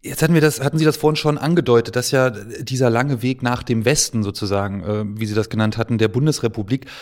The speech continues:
äh, dass das gar nicht so einheitlich alles so als Demokrat-, also tatsächlich auch von unserer Warte aus oder auch zeitgenössisch auch umstritten, nicht alle Staaten als Demokratien, äh, zu verstehen waren oder zu verstehen sind. Äh,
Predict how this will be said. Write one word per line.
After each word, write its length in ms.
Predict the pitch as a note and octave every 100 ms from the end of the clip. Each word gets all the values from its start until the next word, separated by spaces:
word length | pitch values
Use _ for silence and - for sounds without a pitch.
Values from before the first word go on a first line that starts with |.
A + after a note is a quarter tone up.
| - -
äh, 340 | A#2+ A#2 -
dass 160 | A#2+ B2+
das 160 | D3
gar 140 | - D3+
nicht 160 | E3
so 280 | - C#3+ D3+ - -
einheitlich 680 | C3 D3+ D#3+ D3+ D3+ D3+ B2+
alles 200 | C3+ C#3
so 100 | A#2
als 160 | B2 -
Demokrat-, 580 | C3 B2+ - C3+ C#3
also 140 | B2+ A#2+
tatsächlich 460 | C3 - C3 C#3+
auch 100 | A#2
von 240 | - B2 A2+
unserer 400 | D#3 F3+ E3 C#3+
Warte 300 | C#3+ D#3 -
aus 240 | C#3+ D3
oder 120 | A#2+
auch 120 | G#2+ -
zeitgenössisch 760 | C3 C3 C3+ C3+ C3+ C3+ -
auch 200 | A2+ A#2+
umstritten, 760 | - A#2+ - - - D#3 D3+ D3
nicht 260 | D#3+ -
alle 200 | C#3 F3
Staaten 340 | E3+ D#3 D3+ C#3
als 200 | C3 -
Demokratien, 760 | D3 D3 C#3 - D#3 A#2 - - _ _ _ _ _ -
äh, 320 | A#2 A2 G2
zu 140 | - B2
verstehen 540 | A2 - A2 A2+ G#2+
waren 240 | G#2 D#3
oder 140 | E3 D3+
zu 120 | D3
verstehen 480 | C#3+ C#3 C3+ C3+ A#2+
sind. 240 | D3+ C3 - - - -
Äh, 380 | - A#2+ A#2